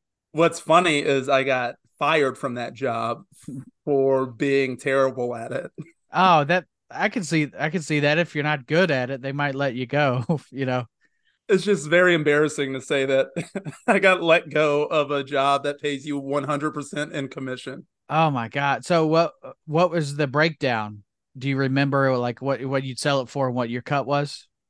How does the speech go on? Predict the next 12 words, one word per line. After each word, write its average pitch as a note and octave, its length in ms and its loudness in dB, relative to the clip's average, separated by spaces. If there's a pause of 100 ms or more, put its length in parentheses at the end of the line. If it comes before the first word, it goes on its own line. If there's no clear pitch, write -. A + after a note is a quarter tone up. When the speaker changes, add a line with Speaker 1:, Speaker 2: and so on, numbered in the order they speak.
(120)
Speaker 1:
So C#3+ 880 2 (280)
it D#3 220 -2
was, C#3 920 -2 (800)
if C#3+ 180 -4
you E3 140 -4
had, D#3 300 0
like, C3 340 -4 (880)
so E3 200 -2
there E3 160 4
are D#3 40 0
different, F3 380 2
like, C3+ 260 -2